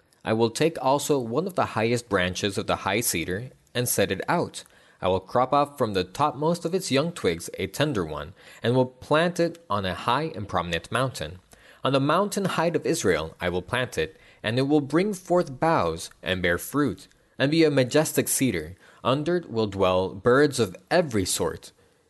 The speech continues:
In the shadow of its branches they will dwell." Sister, from what I've understood from everything that you've taught over the course of time, I understand that this cedar is Jerusalem.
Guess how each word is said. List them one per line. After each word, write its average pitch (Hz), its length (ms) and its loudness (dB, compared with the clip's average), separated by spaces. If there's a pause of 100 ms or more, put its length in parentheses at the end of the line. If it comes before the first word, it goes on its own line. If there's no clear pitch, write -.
(220)
In 104 160 -4
the 98 100 0
shadow 165 640 2
of 107 140 0
its 101 120 0
branches 131 600 0 (100)
they 107 140 0
will 98 160 0
dwell." 82 380 -4 (420)
Sister, 101 540 0 (320)
from 127 340 4
what 131 580 2
I've 170 240 4
understood 127 520 0
from 95 280 -2
everything 113 380 -2
that 98 140 0
you've 131 200 -4
taught 110 400 0
over 95 280 0
the 90 100 -6
course 101 240 -4
of - 80 -18
time, 117 320 -2 (580)
I 127 140 2
understand 147 600 0
that 107 380 0
this 135 260 6
cedar 156 680 2
is 104 600 2 (120)
Jerusalem. 95 720 2